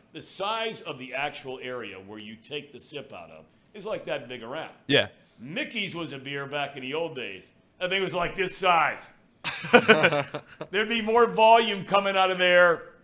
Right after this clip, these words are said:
Speaker 1: per second than the, the, uh, the pipeline, Alaskan pipeline.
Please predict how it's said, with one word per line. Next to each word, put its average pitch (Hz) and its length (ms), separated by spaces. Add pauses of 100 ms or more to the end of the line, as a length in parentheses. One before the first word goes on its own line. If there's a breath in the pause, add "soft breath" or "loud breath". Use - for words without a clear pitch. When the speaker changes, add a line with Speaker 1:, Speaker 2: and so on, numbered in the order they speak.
(340)
Speaker 1:
per 220 220
second - 640 (1000)
than 175 160
the, 170 320
the, 160 400
uh, 143 300 (340)
the 160 120
pipeline, 214 600 (380)
Alaskan 196 480
pipeline. 160 520